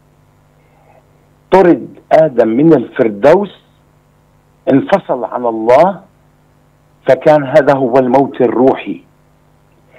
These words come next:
لكن بتأنس المخلص رفع عنا حكم الموت بمعنى الموت الروحي،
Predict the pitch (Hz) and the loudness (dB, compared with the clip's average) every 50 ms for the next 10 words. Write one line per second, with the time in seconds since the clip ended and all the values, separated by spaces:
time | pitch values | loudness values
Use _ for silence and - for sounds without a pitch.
0 | _ _ - 107 117 123 120 - - 120 117 113 113 120 - - 135 - 151 185 | _ _ -4 2 2 2 2 0 -6 -6 -6 -4 -6 -6 -4 -4 -2 0 0 0
1 | 180 165 156 135 - - 135 120 117 117 113 - - 175 175 180 196 220 214 - | 0 -2 -4 -6 -6 -6 -6 -6 -6 -8 -8 -6 -4 -2 -2 -2 -2 -4 -6 -6
2 | - _ _ _ _ _ _ _ _ _ _ _ _ _ _ _ _ _ _ _ | -18 _ _ _ _ _ _ _ _ _ _ _ _ _ _ _ _ _ _ _
3 | _ _ _ _ _ _ _ _ _ - - 131 156 180 - - 151 107 92 78 | _ _ _ _ _ _ _ _ _ -4 0 2 2 2 2 0 -2 -2 -2 -4
4 | - 80 107 143 160 151 127 120 110 - - - - - 123 113 107 107 107 107 | -4 -2 -2 0 0 -2 -2 -4 -6 -4 -6 -8 -8 -6 -4 -2 0 0 0 2
5 | 110 127 156 165 165 - - - - 120 117 131 131 127 139 123 123 120 117 113 | 2 4 2 2 0 -2 -16 -8 -6 -2 0 0 0 0 0 2 2 0 2 0
6 | 117 127 127 - 127 107 104 117 147 151 147 - 180 190 196 190 | -2 -4 -4 -4 -4 -4 -2 0 0 0 0 0 -4 -6 -6 -6